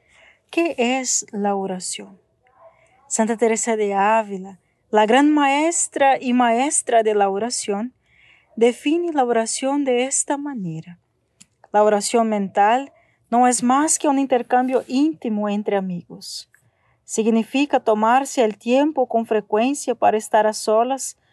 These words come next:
con aquel que sabemos que nos ama. La oración es amistad con Dios. ¿Y qué requiere la amistad, hermanos? Lleva tiempo hablar, escuchar, lo que significa conocer, entender y amar a Dios.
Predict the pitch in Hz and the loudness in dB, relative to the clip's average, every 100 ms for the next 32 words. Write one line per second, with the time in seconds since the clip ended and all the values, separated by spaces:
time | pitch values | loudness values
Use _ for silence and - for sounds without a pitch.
0 | _ _ _ - 233 240 233 262 294 302 | _ _ _ 0 2 2 0 0 0 0
1 | 277 - 285 233 214 214 226 - 208 226 | -4 0 2 2 0 -2 -6 -4 -4 -6
2 | - 170 165 180 175 _ _ _ _ _ | -10 -10 -12 -14 -20 _ _ _ _ _
3 | _ _ 208 214 208 190 - 233 226 214 | _ _ 4 6 4 0 0 2 2 0
4 | 214 220 - - 254 277 226 202 185 - | 0 -2 -2 -2 -2 -4 -4 -4 -4 -10
5 | 175 - - - _ _ _ _ _ 262 | -10 -8 -8 -12 _ _ _ _ _ -4
6 | - 359 339 - 294 311 320 247 208 202 | 2 4 2 0 0 2 2 2 2 0
7 | 202 - - 175 180 185 190 202 196 - | -4 -6 -6 -6 -6 -10 -14 -16 -20 -20
8 | - _ _ _ _ - 254 262 269 240 | -20 _ _ _ _ 0 2 2 0 0
9 | 262 285 285 202 175 190 196 208 247 240 | 2 2 0 -2 0 0 2 2 2 2
10 | 208 - 190 - 208 220 240 226 _ _ | -2 -6 -16 -6 -4 -2 -4 -8 _ _
11 | _ _ - 240 262 - 226 240 247 - | _ _ -2 0 0 0 -2 -2 0 -2
12 | 285 233 - 233 226 - - 240 285 240 | -2 -2 0 0 -2 -4 -2 -2 0 -2
13 | 214 214 208 208 262 294 254 220 190 175 | -2 -2 -2 -2 -4 -4 -2 -2 -2 -2
14 | 170 175 - 190 - - | -4 -6 -14 -14 -14 -16